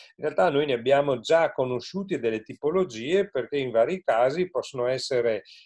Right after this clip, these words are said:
eh, dei, delle resistenze, de-, scusate, delle impedenze serie, delle ammettenze, eh, serie, delle impedenze parallelo, delle ammettenze parallelo, oppure dei rapporti di partizione complessi, eh, in corrente o in tensione e,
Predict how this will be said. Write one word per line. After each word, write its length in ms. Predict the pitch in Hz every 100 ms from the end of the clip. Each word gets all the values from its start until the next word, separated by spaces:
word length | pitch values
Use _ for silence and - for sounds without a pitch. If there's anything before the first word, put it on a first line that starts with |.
| _
eh, 380 | 139 127 123 117
dei, 920 | 123 120 120 120 117 113 113 110 113
delle 220 | 117 113 113
resistenze, 800 | 107 101 - 120 110 - 113 135
de-, 160 | 127
scusate, 480 | 123 - 117 104 107
delle 200 | 120 117
impedenze 680 | 120 113 117 120 117 - 104
serie, 600 | - 143 151 156 156 143
delle 220 | - 113
ammettenze, 960 | 110 110 - 120 117 - 117 107 107 107 _ -
eh, 180 | 123 107
serie, 580 | - 139 151 147 151 131
delle 200 | 120 113
impedenze 600 | 110 117 113 110 - -
parallelo, 600 | 113 117 123 143 147 143
delle 180 | 123 117
ammettenze 560 | 110 110 123 113 - -
parallelo, 680 | 113 123 131 139 156 170 - - -
oppure 440 | 143 - 147 135 104 - _
dei 260 | 131 135 127
rapporti 520 | 131 - 135 127 131
di 120 | 123
partizione 720 | - 117 - 117 - 120 113 -
complessi, 840 | 135 135 143 147 143 - 160 165 - - _
eh, 560 | 139 123 120 113 110 120
in 160 | 123
corrente 520 | 107 135 123 139 143 131
o 120 | 117
in 100 | 113
tensione 840 | 143 139 - 110 117 131 160 -
e, 320 | 151 156 139